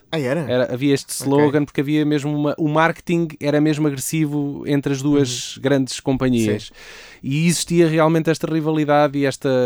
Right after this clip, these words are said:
Speaker 2: esta bipolaridade de, de negócio
Speaker 1: Ok.
Speaker 2: lá.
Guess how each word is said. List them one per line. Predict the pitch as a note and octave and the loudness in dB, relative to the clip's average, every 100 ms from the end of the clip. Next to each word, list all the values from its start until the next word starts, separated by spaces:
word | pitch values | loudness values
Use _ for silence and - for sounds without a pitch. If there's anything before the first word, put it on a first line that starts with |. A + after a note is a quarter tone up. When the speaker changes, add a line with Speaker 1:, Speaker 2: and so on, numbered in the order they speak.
| A#2+ G#2+ G#2+ G1+ - | -2 -6 -10 -12 -14
Speaker 2:
esta | - A#2 - _ _ _ _ - | -12 -12 -14 _ _ _ _ -10
bipolaridade | A2+ C#3 C3 B2+ B2 B2 A2+ | -4 -2 0 0 2 0 -2
de, | A#2+ A#2+ | -12 -12
de | B2 | -4
negócio | B2+ A#2+ A#2+ B2 B2 | -2 0 0 -2 -6
Speaker 1:
Ok. | A2+ A#2 | -6 -4
Speaker 2:
lá. | A2 | -4